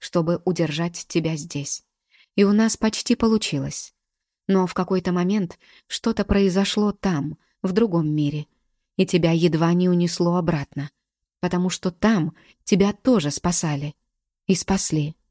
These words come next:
«Спасли?» Я подняла голову и удивлённо взглянула на Витто. «Ты хочешь сказать, я выжила и тут, и там?» Витто вздохнул,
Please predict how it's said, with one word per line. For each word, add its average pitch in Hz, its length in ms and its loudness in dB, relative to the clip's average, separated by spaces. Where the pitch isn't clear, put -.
«Спасли?» 175 760 -4
Я 175 200 2
подняла 165 420 2
голову 202 500 0
и 202 120 4
удивлённо 220 640 2
взглянула 185 520 0
на 185 160 2
Витто. 156 460 -8
«Ты - 80 0
хочешь 202 360 -2
сказать, 160 540 -4
я 185 260 4
выжила 190 520 2
и 185 120 4
тут, 196 460 -4
и 185 100 2
там?» 208 440 -2
Витто 202 520 0
вздохнул, 180 800 0